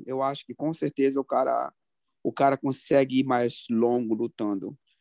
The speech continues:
Uma vez, meu professor de boxe me ligou, o Tony Pep, ele já lutou contra o Floyd Mayweather. Ele falou, "Bibiano, é, como você está?" Eu falei, "Tô bem, professor." Ele falou, "Olha, cara,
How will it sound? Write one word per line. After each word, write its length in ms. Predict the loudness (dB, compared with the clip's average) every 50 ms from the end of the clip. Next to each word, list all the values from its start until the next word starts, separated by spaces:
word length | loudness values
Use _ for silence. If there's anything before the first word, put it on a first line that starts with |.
| _ _ _ 2
Uma 160 | 4 4 4
vez, 280 | 6 6 6 6 6
meu 140 | 4 2 2
professor 420 | 2 0 -2 -2 -2 -6 -4 -2 -4
de 60 | -2
boxe 440 | 0 0 0 0 0 -2 -6 -6 -4
me 100 | -4 -2
ligou, 300 | -4 -4 0 0 0 0
o 40 |
Tony 220 | 0 -2 -6 -6 -6
Pep, 300 | -4 -2 -2 -2 -2 _ _ _ -8
ele 140 | -6 -4 -2
já 100 | -2 -2
lutou 240 | -2 -2 -2 -4 -4
contra 240 | -4 -6 -6 -8
o 20 | -6
Floyd 220 | -4 -2 0 0
Mayweather. 540 | 2 2 4 4 4 4 4 2 0 -2 -8 -12 _ _ _ _ _ _ _ _ _ _ _ -8
Ele 160 | -6 -6 -2
falou, 160 | -2 0 0
"Bibiano, 640 | 2 2 4 4 4 4 4 4 4 2 0 -2 -6 _ _ _ _ _ _ _ _ _ _ _ _ _ -16
é, 360 | -14 -12 -10 -10 -10 -12 -12 -10
como 180 | -6 -6 -6 -4
você 280 | -2 -2 -2 0 0 -2
está?" 240 | -2 0 0 0
Eu 80 | 0 0
falei, 200 | 0 -4 -6 -4
"Tô 140 | -4 -4 -4
bem, 260 | 0 0 0 0 -2 -6 _ _ _ _
professor." 520 | -12 -12 -12 -12 -16 -14 -14 -16 -16 -16 _ _ _ _ _ _ _
Ele 160 | -6 -4 -4 -2
falou, 420 | 2 4 4 6 6 4 4 6
"Olha, 280 | 6 6 6 6 4 2
cara, 400 | -2 -8 -12 -10 -12 -14 -18